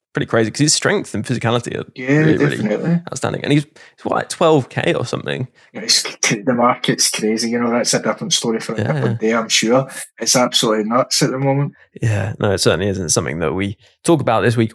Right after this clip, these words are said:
Speaker 1: on the Content Podcast. So if people want to check that out, we've got Richard in there as well. They can hear that on the Supporter Podcast feed. Thank you very much to our guests here for joining us,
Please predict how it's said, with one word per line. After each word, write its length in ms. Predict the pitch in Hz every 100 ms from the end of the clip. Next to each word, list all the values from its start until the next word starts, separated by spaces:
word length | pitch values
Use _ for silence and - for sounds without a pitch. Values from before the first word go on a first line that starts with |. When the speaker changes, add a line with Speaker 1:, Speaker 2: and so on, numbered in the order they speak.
| -
Speaker 1:
on 80 |
the 80 | 113
Content 360 | - 107 107 95
Podcast. 420 | 98 - 90 101
So 100 | -
if 80 | 104
people 260 | 104 98
want 220 | 95 95 -
to 340 | - 90 - -
check 200 | - -
that 80 | 107
out, 200 | 110 -
we've 200 | 90 -
got 160 | -
Richard 260 | 98 98 107
in 140 | 104
there 220 | 98 90 85
as 120 | -
well. 380 | 85 127 120 - - _
They 140 | 85 101
can 200 | - -
hear 200 | - 107
that 240 | 95 95 - _ -
on 260 | 101 98 90 -
the 180 | 98 98
Supporter 540 | 123 - - 120 117
Podcast 640 | 110 120 113 123 107 104 - -
feed. 360 | - 165 190 - - - _
Thank 140 | 131 131
you 60 |
very 140 | 127 135
much 380 | 131 - - -
to 260 | 127 120
our 140 | - 113
guests 260 | 120 127
here 160 | 120 143
for 140 | - 110
joining 280 | 110 117
us, 260 | 120 127 -